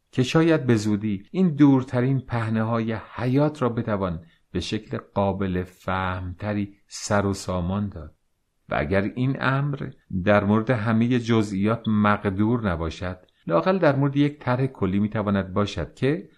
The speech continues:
ساده ترین دیواره سلولی، ساده ترین چند سلولی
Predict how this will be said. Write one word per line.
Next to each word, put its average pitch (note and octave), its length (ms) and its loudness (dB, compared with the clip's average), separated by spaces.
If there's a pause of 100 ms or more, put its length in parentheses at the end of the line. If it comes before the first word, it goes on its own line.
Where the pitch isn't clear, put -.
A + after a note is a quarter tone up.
(100)
ساده F2 500 0
ترین A2+ 540 -2
دیواره F#2+ 580 0
سلولی، F#2+ 840 -2 (160)
ساده F2 420 0
ترین G2+ 300 0
چند G2+ 380 0
سلولی F#2+ 720 -4